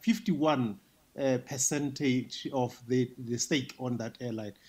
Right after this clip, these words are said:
And, um, I, I think South Africans are, have reasons to be very much upset about this, because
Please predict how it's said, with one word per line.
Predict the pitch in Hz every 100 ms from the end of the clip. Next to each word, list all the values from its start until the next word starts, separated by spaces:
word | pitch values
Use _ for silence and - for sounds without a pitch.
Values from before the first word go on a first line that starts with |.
| - - 160
And, | 170 180 180
um, | 190 190 190 202 196 -
I, | 165 175 190 202 202 196 - - -
I | 170
think | 262 220
South | 175 196
Africans | 202 202 190 175
are, | 160 147 147
have | 135 143 135
reasons | 147 180 139 117 -
to | 120
be | 123
very | 123 131 147
much | 131 123 117
upset | 98 135 123
about | 113 113 107
this, | 117 185
because | - - 117 113 -